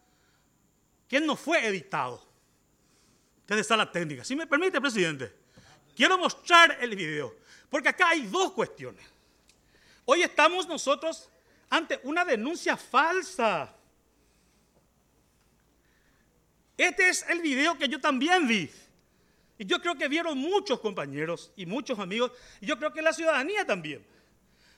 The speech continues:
Por eso recalco, valoro, respeto y admiro el trabajo de la prensa.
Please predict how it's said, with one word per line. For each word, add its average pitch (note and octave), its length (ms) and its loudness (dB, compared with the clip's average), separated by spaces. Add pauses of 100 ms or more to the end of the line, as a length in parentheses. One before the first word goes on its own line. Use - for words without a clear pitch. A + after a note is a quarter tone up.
(100)
Por C4+ 140 6
eso G4 160 4
recalco, C#4+ 640 2 (420)
valoro, B3+ 540 10
respeto D4+ 720 4
y C#4 80 -8
admiro B3+ 500 0
el A#3 140 -4
trabajo G#3 360 -4
de G#3+ 60 -4
la F#3 180 -8
prensa. G3 380 -4